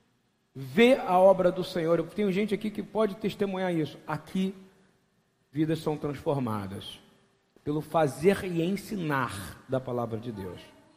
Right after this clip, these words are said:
No mesmo C N P J há vinte anos.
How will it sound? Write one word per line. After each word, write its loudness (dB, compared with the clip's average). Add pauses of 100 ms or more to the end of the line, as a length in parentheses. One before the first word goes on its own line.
(540)
No -2
mesmo 6
C 2
N 0
P 0
J 4
há 0
vinte -4
anos. 0